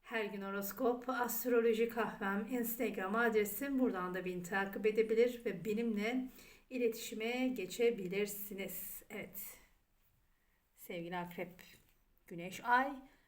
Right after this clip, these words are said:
ve yükselen burcu Akrep olan arkadaşım için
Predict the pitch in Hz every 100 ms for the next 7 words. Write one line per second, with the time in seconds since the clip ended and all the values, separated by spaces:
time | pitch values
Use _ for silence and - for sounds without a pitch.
0 | _ 240 247 240 196 - 208 214 214 185
1 | 170 175 170 220 - 202 - 226 214 175
2 | 170 185 175 175 175 175 - - - 208
3 | 170 - 175 170 196 233 254